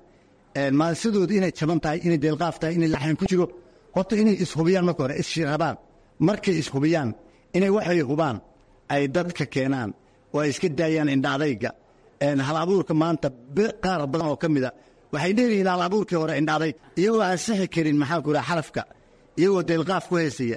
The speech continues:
ama ku gabayaya, iyagoo aan ilaalinayn anshax iyo waxyaabo moogtahay laga dhowrsan jiray afka ku qaawinaya, ayay, ee, maxaan ku yidhaahdaa, ee, fagaaro imaanayaan.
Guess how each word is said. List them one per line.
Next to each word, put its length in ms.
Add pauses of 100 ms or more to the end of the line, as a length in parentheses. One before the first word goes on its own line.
(340)
ama 160
ku 120
gabayaya, 440 (560)
iyagoo 360
aan 220
ilaalinayn 640
anshax 380
iyo 180
waxyaabo 420
moogtahay 420
laga 200
dhowrsan 340
jiray 220
afka 200
ku 120
qaawinaya, 540 (760)
ayay, 440 (160)
ee, 380
maxaan 300
ku 100
yidhaahdaa, 460 (280)
ee, 220
fagaaro 380
imaanayaan. 520